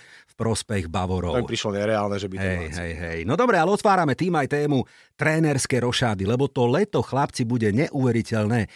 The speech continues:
Speaker 1: Ja si nepamätám sezónu, kedy sme mali na trhu, obrazne povedané, voľných, pohodených takýchto manažérov, o ktorých bude veľká bitka. Antonio Conte, Xabi Alonso, Zidane, Mourinho, Graham Potter,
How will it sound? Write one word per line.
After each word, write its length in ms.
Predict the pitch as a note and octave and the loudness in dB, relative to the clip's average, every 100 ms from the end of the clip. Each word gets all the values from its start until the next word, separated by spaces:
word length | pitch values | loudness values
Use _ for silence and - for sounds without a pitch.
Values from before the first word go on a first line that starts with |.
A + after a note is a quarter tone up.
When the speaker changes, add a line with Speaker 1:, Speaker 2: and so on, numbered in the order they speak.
| - - | -12 -2
Speaker 1:
Ja 140 | D3+ | 0
si 100 | F#3 | 2
nepamätám 560 | A3+ A#3 G3+ F#3 D3 - | 0 2 0 2 2 2
sezónu, 480 | E3+ D#3+ C#3+ C#3 - | 2 4 4 2 0
kedy 220 | C3+ C3 | 0 0
sme 200 | A#2+ A#2 | 2 2
mali 260 | B2 C#3+ A#2+ | 2 2 4
na 160 | D3 | 2
trhu, 400 | E3+ D3 B2+ B2+ - _ _ | 2 2 4 2 -2 _ _
obrazne 540 | E3 E3+ D#3+ A#2+ C3 | 0 2 2 4 2
povedané, 480 | C3+ C3 B2+ B2 A2+ | 2 2 4 4 4
voľných, 640 | A#2 E3 F3 D3+ C#3 - | 4 4 4 4 2 0
pohodených 880 | - D3 C#3+ C3+ A#2+ A2+ B2+ B2+ - _ - - | -2 2 2 2 2 2 2 0 -4 _ -20 -6
takýchto 420 | A#2+ B2+ C3+ - | -2 0 0 2
manažérov, 560 | A2 A2+ A2+ G#2+ A2 G2+ | 2 2 2 2 2 2
o 80 | A2+ | -2
ktorých 400 | - A2 G2 F2+ | -2 -2 0 0
bude 160 | G2 F#2 | 0 0
veľká 460 | F#2 G#2 - F#2+ | 0 -2 -2 -4
bitka. 480 | E2+ F2 - E2 - | -2 -4 -6 -6 -2
Antonio 600 | - F#3+ G#3 F#3+ E3+ D3+ | 2 2 0 0 2 2
Conte, 560 | C#3 B2 A2 G2 E2 - _ _ _ | 0 0 0 -2 -8 -10 _ _ _
Xabi 400 | - D3 D#3+ C3+ | 0 2 2 2
Alonso, 560 | B2+ G#2+ F#2+ F2+ E2+ E2 | 2 2 2 0 -2 -4
Zidane, 580 | F2 B2 D3 C3 A#2 G2 | -2 -2 0 0 2 2
Mourinho, 680 | G#2+ F#3+ F#3 C3+ A#2+ A2 | 4 4 4 6 4 4
Graham 400 | F2 C3 D3+ C#3 | 2 2 4 2
Potter, 480 | B2 A2 - G2 F2+ | 2 -2 -2 -2 -4